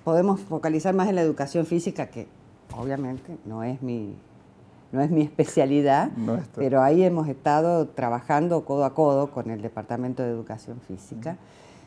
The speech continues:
Speaker 1: pero por poco que vemos, cualquier problema que se nos plantea,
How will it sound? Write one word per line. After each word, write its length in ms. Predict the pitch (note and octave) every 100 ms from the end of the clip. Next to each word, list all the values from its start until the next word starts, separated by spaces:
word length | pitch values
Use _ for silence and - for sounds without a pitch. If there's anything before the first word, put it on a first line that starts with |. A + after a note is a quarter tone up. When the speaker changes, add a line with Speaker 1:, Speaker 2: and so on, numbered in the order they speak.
| -
Speaker 1:
pero 180 | G#3+ G3
por 260 | G3 G#3 F#3
poco 520 | - - C#4 C#4+ C#4
que 160 | G#3+ F3
vemos, 560 | D#3 B2 G#2+ - - - - - - - - -
cualquier 600 | F3 E3 E3 G#3 B3+ B3+
problema 840 | - F3+ D#3+ E3 E3+ E3 C3+ A#2 - -
que 140 | C#3
se 180 | C#3 C#3
nos 140 | B2+
plantea, 640 | B2 A#2+ A2+ A2+ D#3 C#3+